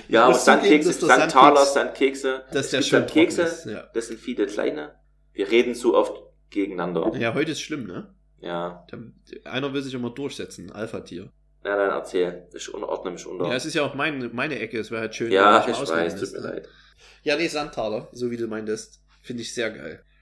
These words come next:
Speaker 1: Ja,
Speaker 2: Gibt, gibt's auch
Speaker 1: sind
Speaker 2: nur
Speaker 1: auch
Speaker 2: in
Speaker 1: geil.
Speaker 2: Deutschland, glaube ich.
Speaker 1: Aber letztendlich sind das Sandtaler einfach auch Kekse, oder?
Speaker 2: Ja, aber die, wie, wie machen die die eigentlich, dass die so <laughs> sandig schmecken?
Speaker 1: Gute Frage. Man könnte vielleicht irgendwo nachschauen.
Speaker 2: Ja.
Speaker 1: Aber
Speaker 2: Also der Teig
Speaker 1: fällt
Speaker 2: muss ja,
Speaker 1: nicht
Speaker 2: da muss ja
Speaker 1: ein, wo.
Speaker 2: irgendwie wahrscheinlich weniger Wasser dran sein am Teig, oder?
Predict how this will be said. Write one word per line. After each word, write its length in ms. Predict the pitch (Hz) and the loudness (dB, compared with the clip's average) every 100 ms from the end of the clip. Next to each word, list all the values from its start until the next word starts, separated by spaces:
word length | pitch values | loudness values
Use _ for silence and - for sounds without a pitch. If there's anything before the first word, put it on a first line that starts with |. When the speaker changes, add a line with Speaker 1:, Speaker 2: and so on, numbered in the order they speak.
| _ | _
Speaker 1:
Ja, 180 | - 107 | 4 4
Speaker 2:
Gibt, 160 | - | 4
gibt's 180 | 214 214 | -6 -6
auch 80 | 196 | 0
Speaker 1:
sind 100 | 170 | 2
Speaker 2:
nur 80 | - | 2
Speaker 1:
auch 40 | |
Speaker 2:
in 60 | 247 | 2
Speaker 1:
geil. 100 | 175 | 0
Speaker 2:
Deutschland, 360 | - - 104 | 0 -4 -8
glaube 260 | - 92 98 95 | -8 -8 -8 -12
ich. 360 | _ _ _ _ | _ _ _ _
Speaker 1:
Aber 120 | 95 | 0
letztendlich 360 | 92 - 117 117 | 0 0 -2 -4
sind 120 | - | -6
das 140 | 95 - | -6 -6
Sandtaler 360 | 90 - 101 | -10 -8 -6
einfach 280 | 82 90 87 | -6 -8 -8
auch 160 | - - | -8 -8
Kekse, 420 | - 87 - 82 | -8 -8 -6 -6
oder? 300 | 92 123 - _ - | -6 -10 -16 _ -4
Speaker 2:
Ja, 180 | 113 151 | 0 0
aber 100 | 123 | -2
die, 100 | 104 - - | -6 -12 -10
wie, 140 | 123 143 - 127 | -10 -12 -10 -6
wie 100 | 131 | -4
machen 240 | 143 147 | -4 -6
die 120 | 139 | -6
die 120 | 135 | -2
eigentlich, 320 | 120 127 123 - | -2 -2 -6 -8
dass 180 | 120 | -10
die 120 | - 117 | -8 -6
so 380 | 120 113 113 107 _ | -4 -2 -4 -8 _
<laughs> 140 | - - | -18 -12
sandig 560 | - - - 127 - | -10 -6 -4 -2 -4
schmecken? 340 | - 82 95 - | -6 -12 -12 -10
Speaker 1:
Gute 180 | 107 98 | -10 -8
Frage. 440 | - 120 98 - - _ | -4 -2 -2 -6 -16 _
Man 120 | - | -8
könnte 240 | - 117 151 | 0 2 2
vielleicht 220 | 127 - | 0 -2
irgendwo 220 | 127 120 | -4 -4
nachschauen. 580 | 95 113 - - 87 - - - | -2 -2 -4 -4 -2 -2 -10 -10
Speaker 2:
Ja. 200 | 113 107 | -6 0
Speaker 1:
Aber 320 | 107 104 104 | 2 2 0
Speaker 2:
Also 160 | 113 127 | 0 4
der 100 | 120 | 4
Teig 200 | - 143 | 4 2
Speaker 1:
fällt 100 | 143 | 2
Speaker 2:
muss 140 | 117 | -2
ja, 80 | 113 | -2
Speaker 1:
nicht 80 | 101 | -2
Speaker 2:
da 40 | 117 | -2
muss 100 | 127 | 0
ja 80 | |
Speaker 1:
ein, 60 | 117 | 2
wo. 20 | |
Speaker 2:
irgendwie 340 | 120 120 123 120 | 2 0 -4 -4
wahrscheinlich 360 | 107 135 120 | -6 -4 -4
weniger 320 | 110 120 110 95 | -4 -2 -4 -4
Wasser 240 | 120 131 | -6 -8
dran 200 | - 120 | -8 -8
sein 200 | 123 113 | -6 -8
am 100 | 107 | -10
Teig, 320 | - 107 113 | -8 -6 -6
oder? 240 | 104 98 | -6 -10